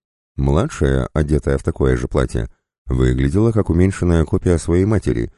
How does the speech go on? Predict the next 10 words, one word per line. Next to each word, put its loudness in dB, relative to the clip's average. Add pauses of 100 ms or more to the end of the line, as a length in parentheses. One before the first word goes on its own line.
(120)
ещё -2
не 4
достигшая 0
женской 0
зрелости. -4 (600)
Обе 4
были 4
рыжеволосы 0
и -4
зеленоглазы, 0